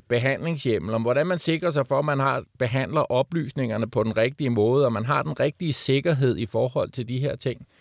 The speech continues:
Og også om man skal lave det, der hedder en konsekvensanalyse. Man får faktisk svaret på mange af de ting ved at lave en risikovurdering. Og derfor er risikovurderingen et af nøglestenene til, øh,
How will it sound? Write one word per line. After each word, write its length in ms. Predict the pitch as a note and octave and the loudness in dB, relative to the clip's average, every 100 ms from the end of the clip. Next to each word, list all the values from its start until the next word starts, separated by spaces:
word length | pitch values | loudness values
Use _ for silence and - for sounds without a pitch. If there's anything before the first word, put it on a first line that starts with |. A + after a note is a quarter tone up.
| _ _ _ - | _ _ _ 0
Og 240 | C3+ - | 0 2
også 300 | - A#2+ A3 | 0 0 0
om 180 | D3 C#3+ | 0 0
man 180 | C#3 C3+ | 0 -2
skal 220 | - C3 | -2 0
lave 260 | A2+ C3 F3+ | 2 0 0
det, 160 | D#3 | -2
der 80 | F3+ | 0
hedder 140 | D3 | 0
en 120 | A#2+ G#2+ | 0 -2
konsekvensanalyse. 1120 | A#2+ A2 G#2+ - C#3 - F3+ D#3 C3 B2+ C3+ | -2 -2 -6 -4 -4 -2 -2 -2 -2 -2 -2
Man 120 | D3+ | -2
får 180 | - G#3 | 0 -2
faktisk 540 | A3+ G3 - G#3+ - - | 0 -2 -2 -8 -6 -8
svaret 540 | - B2 B2+ C3+ F#3+ | -2 2 2 2 0
på 140 | - | 2
mange 380 | E3+ C#3 C#3 G3 | 2 2 0 0
af 80 | F3 | -2
de 120 | E3 | -4
ting 300 | E3+ E3+ E3+ - - _ _ | -2 -2 -2 -8 -20 _ _
ved 140 | B2+ D#3 | -2 0
at 140 | E3 | 2
lave 360 | C3+ C3 D#3+ E3 _ | 2 2 2 -2 _
en 160 | D3 B2 | -4 0
risikovurdering. 800 | A#2+ - - C#3 A#2+ - E2+ A2 | 0 -2 -6 -4 -2 -2 0 0
Og 60 | B2+ | 0
derfor 220 | F#3 G#3+ | 0 2
er 280 | G3+ E3+ C#3+ | 2 2 2
risikovurderingen 840 | F#3 A3 F3+ D3+ C#3+ G2+ B2 C3 - - - | -2 0 -2 0 -2 0 0 -4 -8 -20 -2
et 180 | D3+ F3+ | 0 2
af 240 | F3 C#3 - | 2 2 2
nøglestenene 1040 | B2+ A#2+ A2 A#2+ G3+ F#3+ E3 D3 G#2+ C3+ | 2 4 4 2 0 -2 0 0 0 -2
til, 280 | - E3 E3+ _ _ _ _ _ - | 0 0 0 _ _ _ _ _ 0
øh, 220 | C#3+ C3 | 2 2